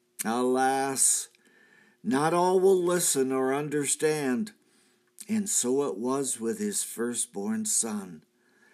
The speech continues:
Free will can get complicated.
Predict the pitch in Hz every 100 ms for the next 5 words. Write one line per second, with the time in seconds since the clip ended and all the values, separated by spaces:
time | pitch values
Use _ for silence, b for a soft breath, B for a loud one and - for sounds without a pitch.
0 | b b b - 123 151 175 151 139 165
1 | 151 123 110 - 123 127 135 135 - 139
2 | 123 151 131 110 - - 190 196 190